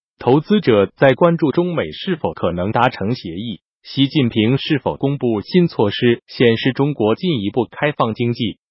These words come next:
但他并没有在演讲中释放突破性措施的信号。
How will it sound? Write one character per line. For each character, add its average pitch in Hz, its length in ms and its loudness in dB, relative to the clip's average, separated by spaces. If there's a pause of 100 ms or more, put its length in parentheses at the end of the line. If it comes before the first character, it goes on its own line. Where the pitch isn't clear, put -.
但 139 200 2
他 147 200 2
并 156 240 -2
没 117 120 0
有 104 180 -2
在 127 200 -6
演 113 220 2
讲 82 240 -6
中 120 320 -2
释 - 260 0
放 156 220 0
突 120 200 -6
破 139 280 0
性 110 240 -4
措 113 240 -2
施 127 200 -4
的 98 140 -8
信 151 180 -2
号。 110 300 0